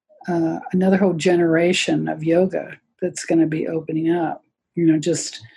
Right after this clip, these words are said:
you know, Rolf talks about the different generations of yoga, and, and, and we were in what he calls the third generation, which essentially is bringing yoga into places outside of studios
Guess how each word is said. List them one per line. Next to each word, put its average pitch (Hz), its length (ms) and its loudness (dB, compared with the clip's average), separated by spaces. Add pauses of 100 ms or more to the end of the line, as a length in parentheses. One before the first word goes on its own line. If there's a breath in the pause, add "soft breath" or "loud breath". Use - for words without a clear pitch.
(600 soft breath)
you 196 100 6
know, 180 100 6
Rolf 214 340 2
talks 202 400 0
about 175 320 2
the 175 60 0
different 180 400 0
generations 165 720 4
of 156 140 -2
yoga, 180 320 4
and, 160 280 0 (100)
and, 165 340 2 (100)
and 160 360 2
we 165 160 0
were 175 320 4
in 165 240 2 (100)
what 156 180 -2
he 175 140 -2
calls 160 360 -2
the 147 100 -16
third 202 320 2
generation, 156 840 -2
which 160 260 -8
essentially 160 640 -2
is 151 160 -8
bringing 160 360 2
yoga 160 360 0
into 160 280 -4 (120)
places 160 640 -10 (600 loud breath)
outside 165 400 -4
of 156 60 -12
studios - 760 -2